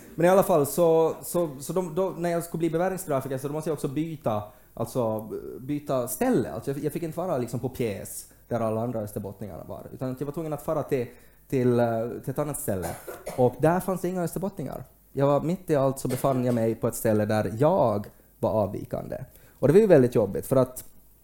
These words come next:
då var det ju liksom såna här situationer att vi kunde liksom sitta i ett rum, och så var det ju då vi, vi drack te, och så kunde jag då liksom peka på en tekopp och säga att, "Är det te, te, te, te, te,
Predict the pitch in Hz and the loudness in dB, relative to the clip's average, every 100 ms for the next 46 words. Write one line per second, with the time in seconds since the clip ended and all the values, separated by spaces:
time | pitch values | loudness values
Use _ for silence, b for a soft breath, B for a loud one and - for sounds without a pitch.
0 | _ - - 139 143 165 185 151 139 127 | _ -20 -2 4 6 8 8 6 4 2
1 | 127 123 - 127 120 156 156 120 110 110 | 2 2 2 0 0 0 2 0 0 0
2 | 127 117 117 120 113 143 120 110 110 131 | 0 0 0 0 0 2 2 0 2 2
3 | 127 110 B B - 113 120 123 120 117 | 2 0 B B -8 -2 2 4 4 4
4 | 110 107 113 113 104 110 - - 107 104 | 2 0 0 0 0 -2 0 2 2 2
5 | 101 110 110 107 104 101 101 101 101 107 | -2 -2 -2 -2 -2 -4 -4 -4 -4 0
6 | 110 107 107 107 98 107 104 104 95 98 | 0 0 -2 -4 -2 -2 -2 -4 -6 -6
7 | 104 104 101 131 139 139 - 370 208 240 | -4 -2 0 0 2 2 4 2 2 -4
8 | 233 233 | -2 -2